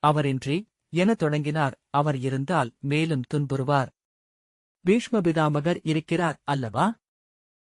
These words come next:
"அவரே போதும்," என்றார் விப்ரர். "எப்போது வீழ்வதாக எண்ணம்?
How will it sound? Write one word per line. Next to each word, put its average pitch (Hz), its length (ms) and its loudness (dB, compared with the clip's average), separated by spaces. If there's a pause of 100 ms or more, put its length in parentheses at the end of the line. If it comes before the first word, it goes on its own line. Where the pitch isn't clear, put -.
(160)
"அவரே 185 420 2
போதும்," 147 500 -2 (100)
என்றார் 143 600 -2
விப்ரர். 139 400 -2 (960)
"எப்போது 226 540 2
வீழ்வதாக 156 760 0
எண்ணம்? 139 500 0